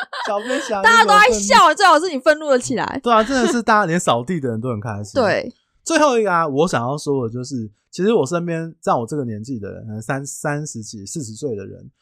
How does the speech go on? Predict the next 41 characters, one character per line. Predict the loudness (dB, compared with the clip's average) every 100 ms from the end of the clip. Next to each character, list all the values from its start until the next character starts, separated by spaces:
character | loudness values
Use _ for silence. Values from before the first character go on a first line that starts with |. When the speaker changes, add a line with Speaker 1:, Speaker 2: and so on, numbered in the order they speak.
| _ -14
Speaker 1:
其 | -8
实 | -6
大 | -4 -4
部 | -4 -8
分 | -6 -6
的 | -6 -8
人 | -8
都 | -6 -4
会 | -4 -6
有 | -6 -8
一 | -10
些 | -10 -8 -8
想 | -8 -10
要 | -8
完 | -6 -6 -8
成 | -10 -12 -12 -14
以 | -14 -12
前 | -10 -8 -8 -10 -16 _ -10
没 | -4
有 | -2 -4
机 | -6 -6
会 | -4
完 | -4 -6
成 | -10 -12
的 | -12
事 | -14
情， | -16 -18 -20 _ _ _ _ -8
比 | -6
如 | -4 -4
说 | -2 0 2 0 -6 _ _
学 | -8 -4
乐 | -2 0 -2
器。 | -6 -12 -14 _ _ _ -20 -12 -2
Speaker 2:
哦。 | 2 4 4 4 4 4
Speaker 1:
哎， | 2
可 | 2
能 | 0 0
小 | 0 -2
时 | 0
候 | 0 -2
是 | -2 -6 -6 -6